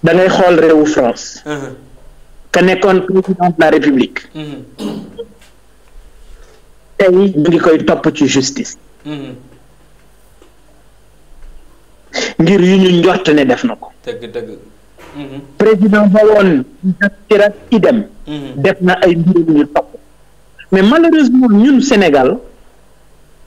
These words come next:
Speaker 1: yéene bi ñu am wala ni ñu, ni ñu muumee président de la République. Ak
Speaker 2: Uh-huh.
Speaker 1: nañu ko mooñee. Dañu jël président de la République def ko koo xam ne.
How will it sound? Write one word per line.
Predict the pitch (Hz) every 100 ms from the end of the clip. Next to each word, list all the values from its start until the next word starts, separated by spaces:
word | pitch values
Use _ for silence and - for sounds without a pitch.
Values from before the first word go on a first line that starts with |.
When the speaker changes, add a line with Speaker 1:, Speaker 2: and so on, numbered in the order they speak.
| -
Speaker 1:
yéene | 170 185 320 311
bi | 214 277
ñu | 330 269
am | 277 302 285 -
wala | 226 254 247
ni | 214 247
ñu, | 330 320 - 233
ni | 294
ñu | 330 294 262 294
muumee | 285 277
président | 262 240 220 208
de | 202 180
la | 349
République. | - - 151 269 - -
Ak | 190 160
Speaker 2:
Uh-huh. | 190
Speaker 1:
nañu | 226 240
ko | 254 220
mooñee. | 196 214 202 143 107 - - - - _ _ - - - - _ _ _ _
Dañu | 156 226 254 196 165
jël | 269 302 311 - - - -
président | 233 226 233
de | 220
la | 214
République | 208 190 208 202 156
def | 247 -
ko | 254 -
koo | 233
xam | 214 202 170
ne. | 156